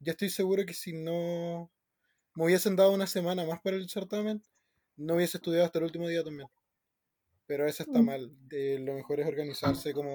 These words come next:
Speaker 1: en, al final, rescatando todo lo que dijeron en el podcast.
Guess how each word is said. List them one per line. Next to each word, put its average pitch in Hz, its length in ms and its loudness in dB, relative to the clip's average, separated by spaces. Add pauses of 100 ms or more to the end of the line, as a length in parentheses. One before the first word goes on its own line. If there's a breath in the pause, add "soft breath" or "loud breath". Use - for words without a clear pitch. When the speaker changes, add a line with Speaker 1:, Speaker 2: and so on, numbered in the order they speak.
(260)
Speaker 1:
en, 120 200 -12
al 123 120 -14
final, 139 300 -8
rescatando 143 540 -8
todo 143 300 -2
lo 147 100 0
que 139 100 -6
dijeron 143 480 -8
en 135 80 -12
el 127 100 -14
podcast. - 520 -16